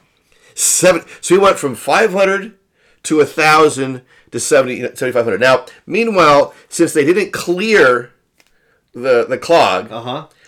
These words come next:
Speaker 1: I have to pay first time, which I get. That's three hundred fifty-four dollars.
Speaker 2: Okay.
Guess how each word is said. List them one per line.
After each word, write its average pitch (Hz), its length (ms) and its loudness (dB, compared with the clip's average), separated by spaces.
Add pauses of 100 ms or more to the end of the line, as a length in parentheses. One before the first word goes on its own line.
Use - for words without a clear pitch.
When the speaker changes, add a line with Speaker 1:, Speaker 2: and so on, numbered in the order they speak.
(120)
Speaker 1:
I 139 60 0
have 156 120 2
to 156 80 -4
pay 143 200 -2
first - 260 -8
time, 98 160 -4
which 117 160 -4
I 226 120 -2
get. 147 320 2 (240)
That's 165 200 -2
three 202 160 -8
hundred 180 200 -2
fifty-four 135 500 -4
dollars. - 500 -4
Speaker 2:
Okay. 131 220 -10